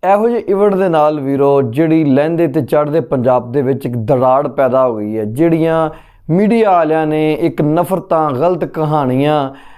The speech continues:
ਗਲਤ ਕਿੱਸੇ ਬਿਆਨ ਕਰ ਕਰਕੇ ਦੱਸੇ ਆ, ਜਿਹਦੇ ਨਾਲ ਲੋਕ ਪਾਟ ਗਏ ਸੀ। ਹੁਣ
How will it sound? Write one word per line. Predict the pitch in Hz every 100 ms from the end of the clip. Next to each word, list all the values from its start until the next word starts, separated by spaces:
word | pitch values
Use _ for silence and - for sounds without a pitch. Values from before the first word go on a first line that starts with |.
| - 135
ਗਲਤ | 190 208 196
ਕਿੱਸੇ | 143 165 - 190
ਬਿਆਨ | 156 151 151
ਕਰ | 147 139
ਕਰਕੇ | 127 143 131
ਦੱਸੇ | 135 117 - 139
ਆ, | 131
ਜਿਹਦੇ | 120 165 160
ਨਾਲ | 156 156 135
ਲੋਕ | 139 139 143 -
ਪਾਟ | 147 135 135
ਗਏ | 135 143
ਸੀ। | - 98 - _ _ _ -
ਹੁਣ | 180 208 202 202